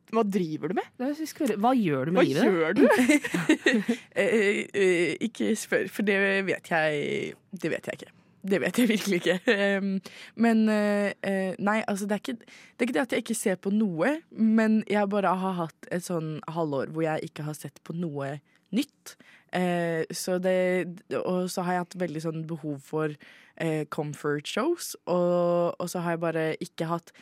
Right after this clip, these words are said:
Speaker 3: tid på en måte til å si, sette meg ned og lete etter nye ting å, å se på, fordi jeg vet ikke, det har vært litt busy med å bli student og, og alt. Det har bare skjedd mye, liksom. Ehm,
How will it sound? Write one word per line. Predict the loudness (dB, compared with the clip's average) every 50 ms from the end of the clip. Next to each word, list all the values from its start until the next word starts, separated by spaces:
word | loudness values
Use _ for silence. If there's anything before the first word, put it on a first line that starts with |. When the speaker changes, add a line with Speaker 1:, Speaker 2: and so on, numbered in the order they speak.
| -20 _ _ _
Speaker 3:
tid | -16 -16 -14 -10 -10 -8 -6 -6 -6 -6 -6 -8 -10
på | -10 -10 -8
en | -6 -6
måte | -4 -6 -6
til | -6 -6 -6 -6
å | -6
si, | -6 -8 -8 -10
sette | -10 -10 -10 -10 -8 -8
meg | -6 -6 -4
ned | -2
og | -2 0 0 0
lete | 2 0 0 -2 -4 -8 -12 -10 -10
etter | -10 -10 _ -6 -4 -2 -2 -4 -6 -10 -16 -20 -20 _ _ _ _
nye | -4 -2 -2 -2 -2 -2 -4 -4
ting | -6 -8 -8 -6
å, | -6 -4 -4 -4 -6 -6
å | -6 -6 -6 -4 -4 -4 -4 -6 -6 -6 -6 -6 -6 -6 -6
se | -6 -6 -8
på, | -8 -8 -10
fordi | -12 -10 -8 -8 -6 -6
jeg | -6 -6 -8
vet | -8 -8
ikke, | -10 -12 -10
det | -8 -6
har | -6 -6
vært | -6 -6 -4
litt | -4 -4 -4
busy | -4 -4 -4 -4 -6 -4 -2
med | -2 -2 -2
å | -2 -2
bli | -2 -4
student | -4 -4 -4 -4 -4 -4 -6 -6 -6 -4
og, | -2 0 0 0 0 0 0 0 0
og | 0 0 0 0 0 0 -2
alt. | -2 -4 -6 -8 -8 -6
Det | -4 -4
har | -2
bare | -2 -2 -4 -4
skjedd | -6 -8 -8
mye, | -8 -8 -10
liksom. | -10 -10 -8 -6 -8 -8 -8 -12 -20 -20 -20 -20 -20 -20 -16 _ -2 0
Ehm, | 0 2 2 2 2 2 0